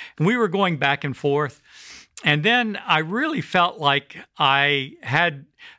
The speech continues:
the winner in this debate. This point I was gonna make, I thought was just gonna be, uh, the best, and it would, it would end the debate. And so I said it. And, uh, sure enough, my friend kind of stopped talking,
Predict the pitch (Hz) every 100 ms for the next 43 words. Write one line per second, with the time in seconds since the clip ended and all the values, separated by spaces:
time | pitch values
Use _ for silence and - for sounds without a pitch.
0 | - 147 156 202 160 101 - 135 139 143
1 | - 127 139 107 - 135 - - 202 190
2 | 165 165 151 - 156 131 135 143 143 -
3 | 135 - 139 127 - 135 117 - 151 -
4 | - 143 127 117 127 120 110 - - -
5 | - - 123 127 131 120 185 185 - -
6 | 135 151 147 127 113 _ 160 160 151 175
7 | 202 180 139 120 131 131 127 _ _ -
8 | - - 139 127 202 170 151 - 220 170
9 | 117 - _ 151 139 143 139 139 131 127
10 | 123 - 233 226 185 170 170 151 - 180
11 | 180 175 156 185 170 147 - - 151 -
12 | - 120 - 175